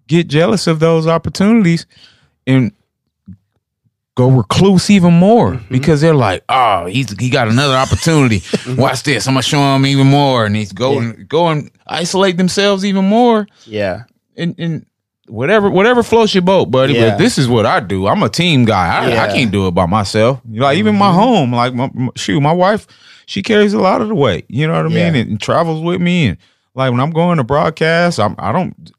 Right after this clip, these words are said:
Speaker 1: do all the driving. Like, I got people that support me and help put me in these positions. So,
Speaker 2: Mm-hmm.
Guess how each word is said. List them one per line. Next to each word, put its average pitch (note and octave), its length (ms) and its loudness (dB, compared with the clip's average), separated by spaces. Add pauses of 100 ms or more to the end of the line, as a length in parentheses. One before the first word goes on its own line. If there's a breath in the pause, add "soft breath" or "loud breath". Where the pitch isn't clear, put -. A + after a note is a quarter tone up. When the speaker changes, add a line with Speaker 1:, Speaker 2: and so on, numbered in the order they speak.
(440)
Speaker 1:
do C3 120 0
all D#3+ 160 2
the C3+ 60 2
driving. D3+ 540 0
Like, C#3 200 0
I D3+ 80 -2
got E3 220 -4
people F3+ 260 -6
that D#3+ 160 -2
support E3+ 400 -4
me E3 240 -2
and C#3 80 -2
help D#3 200 -4
put D#3+ 140 -4
me D3+ 200 -4
in D3+ 80 -4
these D3+ 160 -6
positions. C#3 540 -8
So, E2 240 -6
Speaker 2:
Mm-hmm. A#2 340 -20